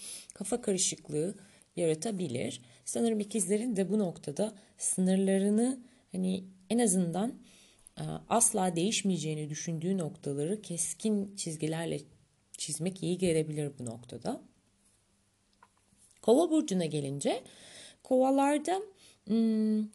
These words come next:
aslında birçok kişiyle, hayatındaki birçok kişiyle sın-, aynı sınırları paylaşmakla ilgili sorun yaratabilir. Özellikle romantik, yani işin içinde romantizmin olduğu ilişkilerde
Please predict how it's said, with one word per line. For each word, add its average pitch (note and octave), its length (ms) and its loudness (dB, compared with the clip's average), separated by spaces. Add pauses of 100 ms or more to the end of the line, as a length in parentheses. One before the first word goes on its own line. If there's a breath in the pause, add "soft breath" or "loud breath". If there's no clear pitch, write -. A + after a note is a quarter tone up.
(140)
aslında C#4 300 -4
birçok F4+ 340 -2
kişiyle, G#3+ 420 2
hayatındaki G3 640 -2
birçok B3 400 -4
kişiyle F#3+ 520 -2 (760 loud breath)
sın-, - 360 0
aynı G4+ 320 2
sınırları C4+ 580 4
paylaşmakla A#3 720 0
ilgili F3+ 280 4
sorun D#3+ 320 -2
yaratabilir. D3 640 -4
Özellikle A3 460 -2
romantik, G#3+ 540 0 (300)
yani E3 420 -8 (800 loud breath)
işin A#3 260 0
içinde A3 300 -2
romantizmin G#3+ 1300 2
olduğu F3 420 0
ilişkilerde D3+ 1000 -4